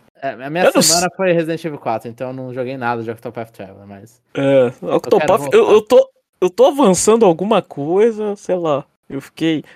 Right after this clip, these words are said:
Speaker 2: ah, uma pergunta, Gilmão, quando você destra-, destravar aqueles negócios de, quando você destrava a guilda, é pra você ter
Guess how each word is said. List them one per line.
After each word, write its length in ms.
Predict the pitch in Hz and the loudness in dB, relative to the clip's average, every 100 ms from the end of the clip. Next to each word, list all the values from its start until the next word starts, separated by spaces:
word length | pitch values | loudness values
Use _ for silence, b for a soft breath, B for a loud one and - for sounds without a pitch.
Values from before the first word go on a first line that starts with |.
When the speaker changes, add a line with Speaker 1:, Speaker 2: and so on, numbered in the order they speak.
| b _ _ _ | b _ _ _
Speaker 2:
ah, 120 | - - | -10 -6
uma 100 | - _ | -8 _
pergunta, 380 | - 202 185 170 | -2 0 -2 0
Gilmão, 300 | 160 147 147 | -2 -2 -2
quando 180 | - - | -2 -4
você 100 | 554 | -6
destra-, 360 | - - 262 - 165 | -2 0 0 0 -2
destravar 460 | - - 180 160 | -2 0 0 0
aqueles 280 | 165 165 147 | -2 -4 -4
negócios 500 | 143 127 131 135 139 | -4 0 -2 -2 -14
de, 600 | 127 127 123 117 - - _ | -12 -10 -8 -10 -14 -20 _
quando 140 | - 147 | -12 -8
você 80 | 170 | -6
destrava 380 | - 180 175 143 | -2 0 2 0
a 20 | |
guilda, 480 | 127 120 165 185 170 | -2 2 2 4 2
é 80 | 143 | 2
pra 160 | 151 | 0
você 260 | 143 143 156 | 0 0 -2
ter 180 | - | 0